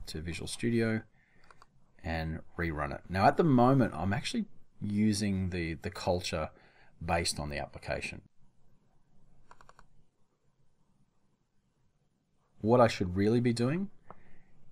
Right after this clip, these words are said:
is actually setting the, the details based on the, the current device. So in, in this particular case, I'm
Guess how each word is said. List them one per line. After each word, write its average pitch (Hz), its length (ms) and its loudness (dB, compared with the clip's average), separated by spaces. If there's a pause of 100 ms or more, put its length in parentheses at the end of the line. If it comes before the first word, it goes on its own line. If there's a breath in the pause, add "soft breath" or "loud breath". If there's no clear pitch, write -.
(240)
is 101 380 0
actually 156 340 0
setting 107 400 2
the, 92 220 0 (100)
the 98 80 -2
details 90 580 -2
based 80 400 -4
on 82 100 -4
the, 78 140 -6
the - 100 -16
current 76 300 -6
device. - 340 -8
So 107 120 4
in, 107 120 4
in 110 200 2
this 135 160 2
particular 101 400 -2
case, 85 400 -2
I'm 90 380 -2